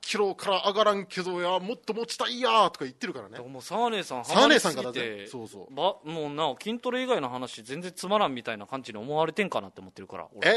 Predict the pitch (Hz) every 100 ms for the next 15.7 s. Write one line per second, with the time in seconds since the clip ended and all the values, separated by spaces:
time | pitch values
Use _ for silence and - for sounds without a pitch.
0 | 220 - 208 165 - 247 - 156 127 -
1 | _ - 202 220 226 226 220 185 135 143
2 | 143 135 123 160 151 147 139 135 117 104
3 | 156 165 170 135 107 113 - 95 - 131
4 | 131 90 - 196 143 117 147 - - 233
5 | 233 - 160 127 175 - 143 151 247 254
6 | 240 214 143 113 104 110 107 131 233 147
7 | 98 - - 208 214 151 185 196 - 139
8 | - 139 196 202 185 165 - 165 151 147
9 | 120 113 113 110 110 127 156 - - 110
10 | 95 - 143 165 - 160 180 226 311 302
11 | 175 135 170 208 185 156 - - - 170
12 | 151 143 302 381 330 208 160 156 180 294
13 | 294 403 403 180 202 220 - 151 117 95
14 | 226 294 294 240 156 - 277 254 - 285
15 | 294 302 180 175 165 143 143